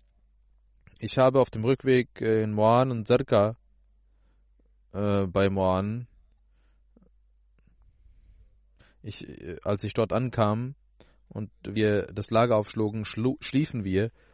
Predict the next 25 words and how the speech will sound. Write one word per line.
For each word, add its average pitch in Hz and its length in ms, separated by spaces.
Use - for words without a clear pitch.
als - 260
ein 120 140
Rufender 117 480
sprach: 113 640
‚O 135 260
ihr 123 180
Menschen, 127 300
die 110 340
schlaft, 117 500
steht - 300
auf. 127 460
Ahmad 131 480
ist - 240
in 113 140
Mekka 117 260
erschienen.‘ 101 640
Und 107 180
wir 110 140
kamen 110 340
zurück 113 540
und 104 420
haben 95 420
über 92 220
sie 92 140
gehört.“ 101 540